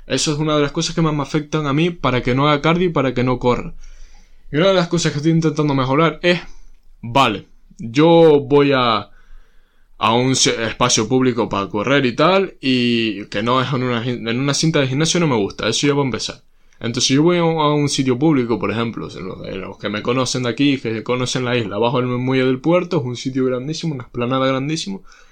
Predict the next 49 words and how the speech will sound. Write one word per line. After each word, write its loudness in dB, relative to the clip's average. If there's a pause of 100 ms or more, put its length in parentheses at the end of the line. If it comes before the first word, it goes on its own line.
(100)
en -2
la 0
que 0
da 4
gusto 0
correr, 0
encima -4
con -2
un -4
cas-, -6
con -4
un -2
calzado 0
adecuado, 0
porque -8 (960)
cuidado 0
con 2
eso. -4 (1300)
Entonces, 0 (380)
yo 2
lo 4
que 2
quiero 2
hacer -2
es 0 (160)
meterme 0
en 0
la 0
cabeza 0
que, -6
es -6
que 0
yo 2
soy 0
muy 0
competitivo, 0
entonces, -4 (240)
de 0
nada -2
que -2
empiezo -2
a -4
trotar, 0
digo, 0 (640)
"Pues -6
en -2
la, -8 (300)
en -2
la -2